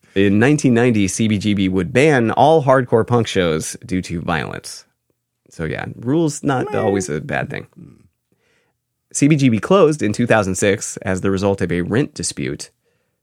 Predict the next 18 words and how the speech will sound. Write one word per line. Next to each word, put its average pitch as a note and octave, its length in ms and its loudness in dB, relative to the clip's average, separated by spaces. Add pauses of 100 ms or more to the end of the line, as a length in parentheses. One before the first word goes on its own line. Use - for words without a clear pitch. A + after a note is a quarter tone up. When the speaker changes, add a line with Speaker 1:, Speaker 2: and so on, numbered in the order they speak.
(200)
Speaker 1:
I - 40 -10
believe F2+ 320 -6
the E2 140 -6
landlord F2+ 500 -4
wanted E2+ 260 -6
them D2 240 -8
to G1+ 360 -12 (540)
pay G2 140 -2
it. - 180 -14 (500)
<laughs> - 220 -4 (1160)
It's, C#3+ 200 -2 (260)
it's - 100 -4
a G3 60 4
little F#3+ 180 6
more A#2+ 120 2
complicated - 480 -6
than - 80 -16
that. - 200 -10